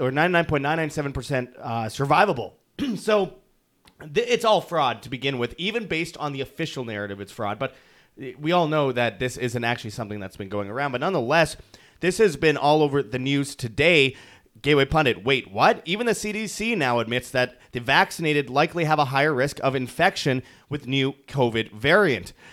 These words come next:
Now, what they're saying is that if you destroy your immune system with an injection, you're more likely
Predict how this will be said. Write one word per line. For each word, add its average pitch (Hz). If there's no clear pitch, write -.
Now, 143
what 165
they're 165
saying 175
is 127
that 123
if 123
you 143
destroy 143
your 139
immune 139
system 135
with 120
an 113
injection, 147
you're 139
more 151
likely 135